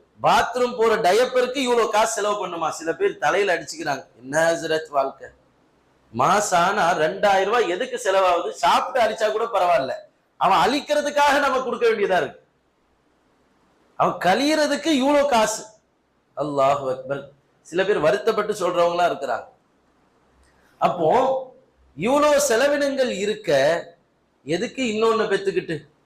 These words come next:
தேவையில்லை. ஒண்ணு போதும், ரெண்டு போதும், மூணா? மூணா? இந்த, எந்த காலத்துல இருக்கீங்க? மூணு பிள்ளைங்களா உங்களுக்கு? ஆச்சரியமா, ஏதோ வேற்று கிரக வாசிகளை பார்ப்பதை போல்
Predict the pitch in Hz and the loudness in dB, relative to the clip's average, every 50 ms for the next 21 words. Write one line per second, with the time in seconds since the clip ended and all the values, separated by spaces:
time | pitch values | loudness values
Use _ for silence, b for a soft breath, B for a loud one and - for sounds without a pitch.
0 | _ _ _ _ _ _ _ _ _ 175 190 208 202 208 196 180 180 170 165 156 | _ _ _ _ _ _ _ _ _ 0 0 2 2 2 0 0 0 -2 -4 -4
1 | - - - _ _ _ _ _ 139 165 190 202 196 - 190 185 185 180 175 175 | -6 -12 -20 _ _ _ _ _ -2 -2 0 0 -2 0 0 0 0 0 0 -2
2 | - - - - 131 139 160 180 190 208 208 180 185 180 170 175 160 131 139 190 | -4 -4 -6 -4 -2 -2 0 2 0 0 0 2 0 0 2 0 -2 -2 0 0
3 | 247 285 277 254 214 147 - - - - _ _ 151 214 269 277 269 220 147 113 | 2 2 2 2 0 0 -2 -6 -14 -20 _ _ -4 -2 0 2 2 2 2 0
4 | - - - _ _ _ _ _ _ _ _ _ - 170 190 233 214 180 185 185 | -4 -10 -16 _ _ _ _ _ _ _ _ _ -18 -8 -2 0 0 0 0 0
5 | 262 254 240 226 220 208 175 185 185 165 170 156 147 151 175 240 262 262 247 185 | 0 2 2 2 2 0 -2 -4 -6 -6 -6 -6 -6 -2 -2 0 0 0 -2 -2
6 | 226 233 240 233 226 214 208 202 185 185 180 165 156 156 127 107 - _ _ _ | 0 0 0 2 2 2 2 2 0 -2 -4 -4 -6 -8 -10 -10 -12 _ _ _
7 | _ _ _ - 170 202 - - 214 214 214 214 214 214 208 190 180 185 202 180 | _ _ _ 0 0 0 0 -2 -2 -2 0 0 2 2 2 2 2 0 0 0
8 | 160 185 214 214 - 202 185 185 185 190 170 180 175 175 175 175 175 175 175 170 | 2 2 0 0 0 -4 -4 -4 -4 -2 -2 0 2 2 2 0 -2 -6 -8 -8
9 | 185 170 175 170 170 - 160 151 165 - - - - 170 160 165 160 - - 403 | -8 -6 -6 -8 -8 -2 0 0 2 0 -2 -6 -10 -8 -6 -6 -6 -6 0 2
10 | 480 539 539 | 2 4 4